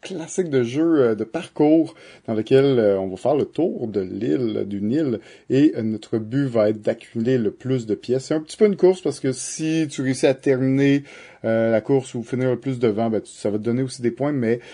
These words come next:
euh, en gros, durant la partie, il va y avoir des, des possibilités d'aller chercher des nouvelles pièces, des pièces d'argent, t'essaies de le, de le garder, mais t'essaies aussi d'aller le voler aux autres joueurs. Donc, en plus d'être un, un jeu de parcours où on va avancer, ben, quand on va atterrir sur la pi-,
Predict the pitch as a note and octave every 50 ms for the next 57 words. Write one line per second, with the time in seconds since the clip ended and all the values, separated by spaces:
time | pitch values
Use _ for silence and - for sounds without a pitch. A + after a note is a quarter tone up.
0 | - - - - G2 G2 G2 G2 F#2+ G2 G2 G2 - - _ _ _ _ - -
1 | B2+ B2+ C3 A#2+ A#2 A#2 C3 C3+ B2+ A2+ A2+ B2 C3+ B2 A#2+ A#2 - A2+ G#2+ -
2 | - - C3 C3 C3 B2 A#2 G2+ F#2+ G2+ G2+ G2+ G#2 G2+ G2 G2+ G#2 - - G2+
3 | - - - A2 A#2+ A2 G2+ F#2 F#2 - F#2+ F#2+ - - A#2 A#2 A2 G2+ F#2+ G2
4 | F2+ F2+ - - B2 A#2+ A#2+ - - A#2+ C3 B2 C3 B2+ A#2 A2+ G#2+ G#2 G#2+ B2
5 | A#2+ B2 A#2+ A2+ B2 B2+ C3+ C#3 C3 - B2 B2+ A#2 A#2 B2 A2+ A#2 B2 C#3+ D#3+
6 | D#3+ D#3 D3 D#3 F3+ G3 - - D#3+ D3 - - C#3+ C#3+ - C3 A#2+ - - C3
7 | B2 A#2 G#2 A2 B2 B2 - - - - - - D3 C#3 C3 A#2+ B2+ D3+ D3 C#3+
8 | D3+ E3 E3 D#3 C3+ B2 B2 A#2+ A2+ G#2+ A2 A#2+ B2 B2 B2 B2 A#2 A#2 A#2+ A2+
9 | B2 A#2+ A2 - D3 D#3+ D3+ C3 B2+ A#2 A#2 A#2 - A2+ G#2 G#2 G#2 G#2 G2+ -
10 | - - - - - - - G#2 G#2 G#2 G#2 A#2 A#2+ A#2 - A#2+ - - - C#3
11 | C#3 B2+ A#2+ A#2+ A2+ G#2 A2 A2 G#2 A2+ G#2+ G#2+ - - C#3+ C#3+ C3 A#2 A2+ A2+
12 | A2+ - C3+ C3+ B2+ B2 A#2 B2 A2+ A#2+ B2 C3 B2 - D3+ C#3+ B2+ A#2+ - A#2+
13 | B2+ B2+